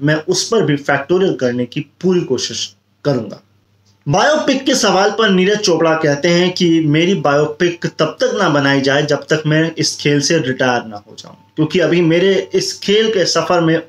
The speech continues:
और कहानियों का जुड़ना बाकी है। नीरज को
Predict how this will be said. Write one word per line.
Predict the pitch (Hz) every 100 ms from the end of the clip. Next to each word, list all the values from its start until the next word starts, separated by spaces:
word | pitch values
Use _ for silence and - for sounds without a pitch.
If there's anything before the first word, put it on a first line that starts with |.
| -
और | 185 - 202
कहानियों | 151 139 147 151
का | 139
जुड़ना | 123 123 117 123
बाकी | 113 113 -
है। | - _ _ _ _ _ _ _ _ _ _
नीरज | 175 247 302 -
को | 269